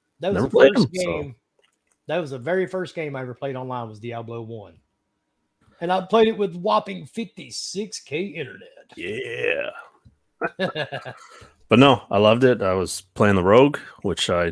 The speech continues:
Speaker 2: tend to gravitate towards in fantasy settings. The precision melee classes are my jam.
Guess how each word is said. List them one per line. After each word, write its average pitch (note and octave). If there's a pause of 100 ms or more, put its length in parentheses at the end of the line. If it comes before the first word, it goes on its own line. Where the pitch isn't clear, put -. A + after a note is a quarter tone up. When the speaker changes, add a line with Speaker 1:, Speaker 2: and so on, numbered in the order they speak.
(120)
Speaker 2:
tend F#2+
to E2
gravitate G2+
towards G#2+
in D#2
fantasy F#2
settings. G2
The D#2
precision F2+
melee F#2
classes F2+
are D2
my D2+
jam. G#2